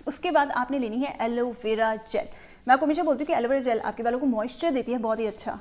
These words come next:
अगर आपके बालों में मॉइस्चर नहीं है ना, आपके हेयर ब्रेकेज का प्रॉब्लम कभी सॉल्व नहीं होगा। तो इसलिए आपने क्या करना है, थोड़ा सा एलोवेरा जेल लेना है, अपने हाथ पे ऐसे रब करना है। इससे क्या होता है, हीट जनरेट होती है और जो पार्लर वाली हीट होती है थ्री सेवेंटी, थ्री सेवेंटी फ़ाइव फ़ारेनहाइट वाली,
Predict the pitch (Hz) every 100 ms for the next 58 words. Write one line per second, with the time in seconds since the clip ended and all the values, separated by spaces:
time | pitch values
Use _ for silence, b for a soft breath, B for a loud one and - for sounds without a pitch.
0 | - 226 262 262 277 285 226 247 - 302
1 | 226 226 254 - 226 285 254 208 220 254
2 | 247 220 202 233 220 233 269 208 214 214
3 | 226 202 - - B B - 311 330 330
4 | 294 285 285 262 247 226 254 277 247 247
5 | 262 233 233 226 214 208 226 302 339 B
6 | B 254 311 254 254 311 302 302 226 220
7 | 247 220 226 - 240 233 226 254 - 247
8 | 254 240 226 226 208 214 233 240 B B
9 | - 240 233 226 220 - - - 269 269
10 | 240 285 320 269 269 262 247 233 220 202
11 | 208 208 - - 254 262 226 226 233 196
12 | - 226 220 214 220 214 - 214 220 208
13 | 214 202 208 208 233 208 190 196